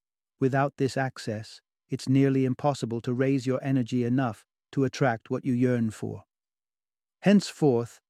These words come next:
prioritize connecting with this energy. If this concept appears daunting, there's a simple and effective method to infuse your life with source energy: meditation.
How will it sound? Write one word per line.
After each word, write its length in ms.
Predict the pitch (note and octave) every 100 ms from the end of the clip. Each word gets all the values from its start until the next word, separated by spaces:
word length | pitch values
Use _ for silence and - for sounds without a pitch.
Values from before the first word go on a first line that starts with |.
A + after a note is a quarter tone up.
| _
prioritize 840 | - C#3+ D3+ D3+ C#3+ C#3+ C3 B2+ -
connecting 540 | D3+ D3 - C3 B2
with 140 | A#2+
this 180 | A#2 A#2
energy. 440 | B2+ A#2 G2+ G2+ - _ _ _ _ _ _ _ _ -
If 160 | D3
this 180 | G#3+ A#3
concept 540 | - F#3 F3 - F3 E3
appears 400 | - F3 D#3+ B2+
daunting, 600 | D3 D3 C3+ C3+ B2+ A2 _ _ _ -
there's 160 | F#3 F3+
a 80 |
simple 380 | E3 G3+ G#3 F#3+
and 100 | F#3
effective 480 | D3+ - D#3+ - D#3
method 420 | D3+ D3 C#3 C3
to 140 | D3 D3
infuse 460 | C#3 E3+ E3 D3+
your 120 | C#3+
life 380 | C#3 C#3+ C3 B2
with 140 | - C#3
source 400 | - D3+ C3 -
energy: 460 | B2+ A#2+ G#2+ G#2+ - _ _ _ _ _
meditation. 800 | C#3+ C#3 C3+ D3+ C3+ - A2 F#2+